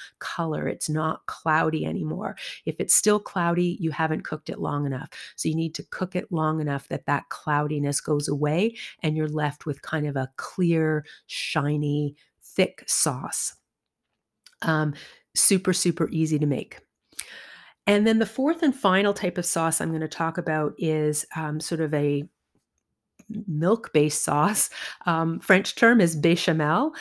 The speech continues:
Uh, it's kind of a boring white sauce. It's basically just milk, flour, and butter together. Um, and I'll explain that in a second, but it's a really good base for other types of sauces. So you can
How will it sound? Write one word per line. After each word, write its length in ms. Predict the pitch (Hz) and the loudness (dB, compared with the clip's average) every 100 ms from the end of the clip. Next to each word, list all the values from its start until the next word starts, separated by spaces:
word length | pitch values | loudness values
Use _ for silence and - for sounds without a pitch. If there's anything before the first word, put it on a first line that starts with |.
| - - | -18 -4
Uh, 200 | 160 151 147 | 0 0 0
it's 100 | - | 0
kind 240 | 196 208 | 2 4
of 80 | 202 | 2
a 60 | |
boring 380 | 175 180 170 165 | 2 2 4 2
white 220 | 156 165 | 2 2
sauce. 420 | - 175 185 233 151 | 0 0 0 0 -2
It's 120 | - | -2
basically 480 | 156 170 185 170 160 | 0 0 0 0 -2
just 240 | 143 - | -2 -2
milk, 400 | 156 170 175 - | 0 0 -2 -6
flour, 600 | - 170 165 170 165 - - | -6 -2 0 0 -2 -2 -4
and 440 | 160 156 151 147 147 | -4 -2 -4 -4 -4
butter 500 | 160 156 214 269 - | -2 2 2 0 -4
together. 540 | - 160 151 175 247 320 - - - - | -4 0 0 2 0 -2 -10 -18 -10 -4
Um, 280 | 156 156 | -4 -2
and 100 | 147 | -2
I'll 100 | 147 | -2
explain 440 | 151 - - 165 165 | -4 -6 -4 -2 0
that 160 | 151 | -2
in 120 | 147 143 | -4 -4
a 40 | |
second, 500 | - 151 151 226 269 - _ | -2 -4 -2 -4 -4 -8 _
but 100 | 185 | 0
it's 180 | 175 175 | 0 0
a 80 | 175 | -2
really 360 | 175 254 330 | 2 4 4
good 240 | 233 180 165 | 4 0 2
base 260 | 170 175 | 2 2
for 160 | - 160 160 | -2 -2 0
other 240 | 156 160 | 0 -2
types 400 | - 151 156 - | -2 -6 -4 -6
of 80 | 143 | -4
sauces. 580 | - 143 151 - 139 - | -2 0 -2 -4 -6 -4
So 80 | |
you 80 | 156 | -4
can 160 | 175 | -4